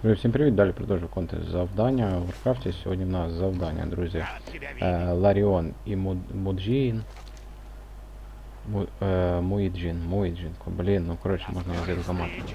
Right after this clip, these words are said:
Друзі, коротше, е, відкриваємо карту і бачимо, ось тут нам потрібно набивати, е, кровоцвіт,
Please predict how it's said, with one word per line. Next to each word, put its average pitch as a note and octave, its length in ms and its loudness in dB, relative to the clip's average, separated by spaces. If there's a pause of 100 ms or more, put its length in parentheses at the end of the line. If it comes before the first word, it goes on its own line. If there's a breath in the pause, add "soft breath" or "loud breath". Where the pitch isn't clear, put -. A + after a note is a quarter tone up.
(360)
Друзі, G2+ 300 4
коротше, G2 440 0 (320)
е, F2+ 200 -2
відкриваємо G2+ 600 2
карту A#2+ 500 4 (260)
і G#2 120 0
бачимо, F2 460 -2
ось F#2 200 0
тут B2 180 2
нам F2+ 160 4
потрібно G2 400 0
набивати, F2+ 760 2 (520 loud breath)
е, F2+ 280 2 (100)
кровоцвіт, G2 640 2